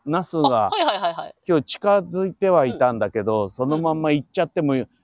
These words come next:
Speaker 1: まあ、だって当てもない旅だからさ、
Speaker 2: うんうん。
Speaker 1: 例えば黒磯とかあの辺で、もう車に乗り換えてさ、
Speaker 2: うんうんうん。
Speaker 1: 行っちゃうことも可能だったんですよ。
Speaker 2: うんうんうんうん。
Speaker 1: だけど、今回はそういう旅じゃないと。
Speaker 2: なるほど、なるほど。
Speaker 1: ね。マヌル行っちゃうともうマヌル旅になっちゃうから。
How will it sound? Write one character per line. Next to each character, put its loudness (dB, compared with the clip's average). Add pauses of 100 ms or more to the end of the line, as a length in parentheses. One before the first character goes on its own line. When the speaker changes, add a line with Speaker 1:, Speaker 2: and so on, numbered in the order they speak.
Speaker 1:
ま 2
あ、 2
だ 4
っ 0
て 2
当 2
て 2
も 2
な 2
い 2
旅 2
だ 2
か -4
ら -6
さ、 0 (160)
Speaker 2:
う -10
ん -6 (180)
う 0
ん。 0
Speaker 1:
例 4
え 2
ば 2
黒 4
磯 2
と -2
か 2
あ 2
の 0
辺 0
で、 2 (540)
も 0
う -2
車 2
に 0
乗 0
り 0
換 2
え -4
て -10
さ、 -6 (340)
Speaker 2:
う -8
ん -6
う -10
ん -12 (260)
う -20
ん。 -20
Speaker 1:
行 -4
っ -20
ち 0
ゃ 6
う 0
こ 0
と 4
も 0
可 0
能 0
だ 2
っ 0
た 0
ん -8
で -12
す -20
よ。 -18 (720)
Speaker 2:
う -10
ん -6
う -8
ん -12
う -10
ん -12
う -16
ん。 -16
Speaker 1:
だ -18
け 6
ど、 2 (260)
今 2
回 2
は 0
そ 2
う 6
い 2
う 2
旅 -2
じ 0
ゃ 0
な -8
い -14
と。 -16
Speaker 2:
な 2
る 2
ほ -4
ど、 -14
な -16
る -20
ほ -20
ど。 -20
Speaker 1:
ね。 -4
マ 2
ヌ 4
ル 6
行 2
っ -18
ち 2
ゃ 6
う -2
と 0
も 4
う 2
マ 4
ヌ 2
ル 4
旅 2
に -4
な -8
っ -16
ち -6
ゃ -4
う -8
か -14
ら。 -20